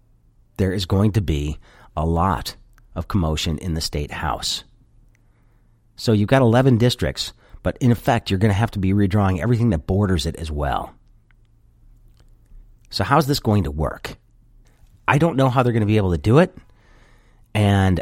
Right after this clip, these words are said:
I have a feeling that there's going to be a lot of court action. The Republicans are already threatening that there's going to be lawsuits around this, and there should be,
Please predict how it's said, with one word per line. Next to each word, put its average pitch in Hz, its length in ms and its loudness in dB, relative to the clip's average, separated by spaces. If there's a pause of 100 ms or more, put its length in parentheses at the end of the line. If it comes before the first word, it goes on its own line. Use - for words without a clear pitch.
I 92 60 -2
have 110 180 2
a 113 40 4
feeling 135 600 0
that 95 220 0
there's 92 200 0
going 95 220 0
to 90 80 -4
be 90 260 0
a 92 60 -4
lot 78 200 0
of 76 120 -6
court 92 280 -2
action. - 460 -10 (300)
The 87 80 -2
Republicans 113 520 2
are 101 80 2
already 95 180 2
threatening 92 420 -2
that 92 120 -2
there's 80 160 -4
going 85 180 -2
to 76 60 -2
be 78 120 -2
lawsuits 95 480 2
around 87 260 2
this, 85 320 -2 (1040)
and 95 180 0
there 87 140 0
should 131 300 4
be, 65 300 -8